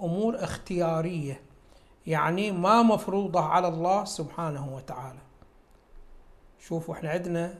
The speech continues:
مجموعة من المفردات يجب على الإنسان والعبد المؤمن أن يركز عليها دائما وفي أوقات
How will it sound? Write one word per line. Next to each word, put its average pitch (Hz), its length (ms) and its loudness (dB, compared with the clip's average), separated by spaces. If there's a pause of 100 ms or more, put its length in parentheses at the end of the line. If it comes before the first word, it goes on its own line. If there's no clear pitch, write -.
مجموعة 147 500 -2
من 156 120 0
المفردات 156 960 2 (840)
يجب 170 400 0
على 165 220 2
الإنسان 160 600 -2
والعبد 151 480 -4
المؤمن 190 560 -2
أن 180 160 -2
يركز 165 520 -2
عليها 185 680 -2
دائما 202 800 0 (1600)
وفي 196 680 0 (120)
أوقات 190 680 -2